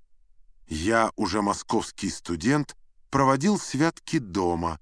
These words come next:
в деревне, и приехал в тот вечер в Воронеж. Поезд пришёл весь белый, дымящийся снегом от вьюги. По дороге со станции в город,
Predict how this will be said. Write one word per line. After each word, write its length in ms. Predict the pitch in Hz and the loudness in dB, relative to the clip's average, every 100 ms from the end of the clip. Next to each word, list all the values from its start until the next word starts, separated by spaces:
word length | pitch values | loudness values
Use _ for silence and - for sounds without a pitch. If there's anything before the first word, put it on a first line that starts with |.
| _ | _
в 120 | 117 | -8
деревне, 640 | 120 160 110 76 76 80 76 _ _ _ - | 0 2 2 0 -4 -6 -8 _ _ _ -8
и 120 | 156 147 | -4 -2
приехал 580 | 127 139 160 202 190 | 0 2 0 0 -2
в 120 | 180 - | -2 -2
тот 240 | 143 - | -4 0
вечер 480 | 120 160 - 143 131 _ _ | 2 2 2 -2 -4 _ _
в 180 | 107 113 | -10 -2
Воронеж. 640 | 127 87 67 65 - - - _ _ _ _ _ _ _ - | 0 0 -4 -8 -8 -10 -14 _ _ _ _ _ _ _ -2
Поезд 420 | 127 123 107 - | 2 4 2 -2
пришёл 400 | 110 98 110 98 | -2 0 -2 -2
весь 280 | 90 85 - | -2 -4 -4
белый, 640 | 95 120 151 135 113 85 - - - | 0 2 4 2 2 -2 -14 -20 -4
дымящийся 840 | 131 143 135 - - 113 - 104 | 2 2 2 0 0 -2 -2 -6
снегом 580 | - 113 120 90 101 98 | -4 0 0 0 -2 -2
от 200 | 90 - | -4 -8
вьюги. 760 | 78 76 98 160 160 123 131 - _ - _ _ - | -8 -2 2 4 2 0 -2 -2 _ -20 _ _ -6
По 100 | 127 | -2
дороге 460 | 127 127 131 113 | 2 2 2 0
со 220 | 113 - 101 | -2 -4 -6
станции 640 | - 131 120 98 - 107 | -4 -2 -2 -4 -2 -2
в 120 | 85 | -2
город, 480 | 90 160 139 90 - | 2 4 4 0 -6